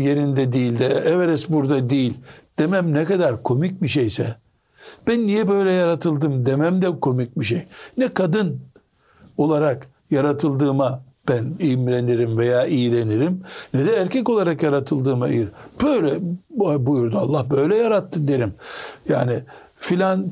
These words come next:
tip kadın, filan tip erkek tasnifine girersem şeytan beni bitirir. Hmm. Yani ben aynaya ufak bir rütüş için bakarım. Tahlil için bakmam.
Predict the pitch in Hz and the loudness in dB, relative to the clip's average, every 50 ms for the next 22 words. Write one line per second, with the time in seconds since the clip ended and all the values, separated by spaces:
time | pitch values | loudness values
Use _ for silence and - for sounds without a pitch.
0 | - - - 160 - - - 170 151 135 139 175 170 147 127 - - - - - | -6 -4 -4 -4 -4 -4 -2 -2 0 0 0 0 -2 -2 -4 -8 -12 -20 -20 -20
1 | - - - - 131 135 151 160 165 151 131 - 160 151 151 - - 139 131 135 | -18 -8 -4 0 0 2 2 0 0 -2 -2 -4 -4 -4 -4 -2 -2 0 0 0
2 | 131 131 170 143 - - - - - _ - - - - 147 143 135 135 - 185 | 0 -2 -2 -2 -4 -8 -18 -20 -20 _ -20 -10 -4 -2 0 0 0 -2 -2 -2
3 | 170 160 143 127 180 160 143 139 - - - - - 131 139 143 131 113 104 107 | -2 -2 -2 -2 -2 -2 -2 -2 -4 -6 -8 -6 -2 0 0 0 0 -2 -2 -2
4 | 120 127 123 143 170 202 190 156 - - 156 151 185 202 196 - - - - - | 0 0 2 2 2 0 0 0 0 2 2 0 0 -2 -6 -10 -14 -16 -14 -14
5 | - - - - - - - 156 185 202 196 208 190 180 165 156 156 147 139 131 | -16 -14 -8 -6 -2 0 0 0 0 0 0 0 0 0 0 0 0 0 0 -2
6 | 117 107 151 147 139 - 151 139 151 143 127 - - - _ _ _ _ - - | -2 -2 -2 -2 -2 0 0 0 0 0 -2 -4 -8 -12 _ _ _ _ -12 -8
7 | - - 76 71 65 62 57 - - - 127 127 131 123 113 - - - 127 147 | -8 -6 -6 -6 -8 -10 -10 -8 -2 0 0 2 2 0 -2 -2 -2 0 0 2
8 | 180 196 185 175 185 - - - - - - _ _ _ _ - - 156 196 208 | 2 0 0 -2 -6 -8 -14 -20 -20 -20 -20 _ _ _ _ 0 0 2 2 2
9 | 202 180 170 139 127 127 160 202 214 220 - _ - - - - - - - - | 0 0 2 2 2 2 2 2 0 -2 -6 _ -20 -20 -20 -20 -20 -20 -14 -8
10 | - - 170 262 269 254 220 208 196 196 147 160 180 - - 240 - - 214 143 | -4 -2 0 2 2 2 0 0 0 0 0 0 0 0 0 0 0 0 -2 0
11 | - - 170 156 143 131 131 120 113 - 131 113 110 101 90 - _ _ _ _ | 0 0 0 0 2 0 0 0 0 0 0 0 0 -2 -4 -8 _ _ _ _
12 | - - - - - - - - - - - - - 101 - - 101 117 131 170 | -20 -20 -20 -20 -20 -20 -20 -20 -20 -20 -8 -4 -2 0 0 0 0 0 0 0
13 | 220 208 185 170 131 - - 190 165 160 135 135 131 131 135 156 127 113 | 0 2 0 0 0 0 0 0 2 2 2 0 0 0 -2 -2 -2 -2